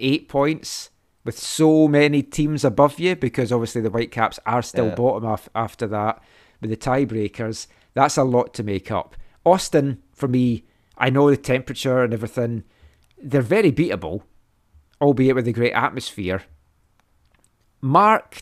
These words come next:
Speaker 1: told me on Friday when we were speaking about this and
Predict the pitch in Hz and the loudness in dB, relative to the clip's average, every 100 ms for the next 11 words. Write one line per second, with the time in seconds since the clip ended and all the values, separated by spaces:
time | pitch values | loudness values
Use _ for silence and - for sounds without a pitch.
0 | - 165 170 147 117 - 131 123 117 110 | -2 2 2 2 -4 -2 0 0 -2 -4
1 | 107 - 120 - 113 98 98 90 87 101 | -6 -8 -8 -8 -6 -6 -6 -6 -6 -8
2 | 98 | -10